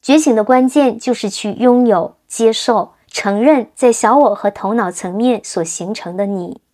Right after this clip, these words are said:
不可以避开，不可以隐藏，也不可以绕过去，更不可以去修理它、改变它。你所能做的就是看到镜子里面去。生命是一面镜子，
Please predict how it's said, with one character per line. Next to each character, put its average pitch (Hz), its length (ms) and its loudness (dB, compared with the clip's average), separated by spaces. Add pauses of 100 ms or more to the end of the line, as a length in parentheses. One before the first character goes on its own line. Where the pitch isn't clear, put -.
(480)
不 302 100 2
可 269 160 4
以 220 140 4
避 214 200 -4
开， 240 440 0 (160)
不 226 100 -2
可 220 160 -2
以 214 220 0
隐 170 180 -4
藏， 180 440 -12 (300)
也 247 100 6
不 311 120 -2
可 294 120 0
以 247 140 2
绕 233 260 2
过 175 180 -4
去， 180 400 -8 (320)
更 339 160 2
不 302 100 6
可 247 200 0
以 233 240 0
去 - 280 -4
修 262 300 2
理 214 200 0
它、 196 420 -10 (160)
改 170 240 -6
变 214 280 -2
它。 175 400 -12 (1600)
你 302 120 4
所 320 160 6
能 240 180 2
做 294 220 4
的 214 160 4
就 240 100 -6
是 220 140 -8
看 247 300 -2
到 220 200 2
镜 214 220 -2
子 202 100 -8
里 180 200 -6
面 196 260 -4
去。 - 400 -6 (640)
生 311 260 4
命 302 240 2
是 - 160 -4
一 220 100 -2
面 240 220 2
镜 233 320 0
子， - 300 -14